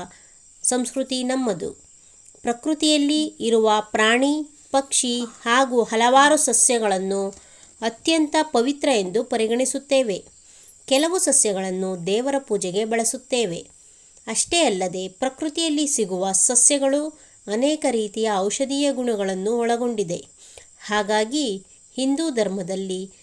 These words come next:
ಕೆಲವು ಸಸ್ಯಗಳಿಗೆ ವಿಶೇಷ ಪ್ರಾಮುಖ್ಯತೆ ನೀಡಲಾಗುತ್ತದೆ. ಅಂತಹ ಅದ್ಭುತ ಸ್ಥಾನದಲ್ಲಿ ಇರುವ ಸಸ್ಯಗಳಲ್ಲಿ ತುಳಸಿಯೂ ಸಹ ಒಂದು. ತುಳಸಿ ಗಿಡ ಅಷ್ಟೊಂದು ಪವಿತ್ರ, ಏಕೆಂದರೆ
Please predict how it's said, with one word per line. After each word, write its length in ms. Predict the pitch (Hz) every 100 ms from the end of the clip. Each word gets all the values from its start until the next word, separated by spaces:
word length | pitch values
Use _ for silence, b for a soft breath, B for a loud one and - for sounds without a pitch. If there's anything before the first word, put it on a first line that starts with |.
| B _
ಕೆಲವು 320 | 262 285 311
ಸಸ್ಯಗಳಿಗೆ 760 | 311 226 - 220 185 175 208 214
ವಿಶೇಷ 480 | 214 - 285 285 285
ಪ್ರಾಮುಖ್ಯತೆ 680 | 277 196 196 254 - 269 277
ನೀಡಲಾಗುತ್ತದೆ. 840 | 269 262 277 269 277 277 226 185 - B B B B -
ಅಂತಹ 400 | 262 285 262 208 208 202
ಅದ್ಭುತ 440 | 202 185 262 277 294
ಸ್ಥಾನದಲ್ಲಿ 840 | - 208 214 226 196 175 180 185
ಇರುವ 420 | 202 202 190 180
ಸಸ್ಯಗಳಲ್ಲಿ 920 | - 240 - 294 277 285 285 294 294 B B B B -
ತುಳಸಿಯೂ 580 | 277 294 294 294 320 311
ಸಹ 280 | 208 175 190
ಒಂದು. 440 | 220 254 226 170 - - B B B _ -
ತುಳಸಿ 420 | 320 330 - 381
ಗಿಡ 200 | 285 185 180 185 -
ಅಷ್ಟೊಂದು 480 | 208 - 285 285 277
ಪವಿತ್ರ, 480 | - 208 254 - 202 - - _ 233
ಏಕೆಂದರೆ 880 | 277 285 202 170 170 170 165 -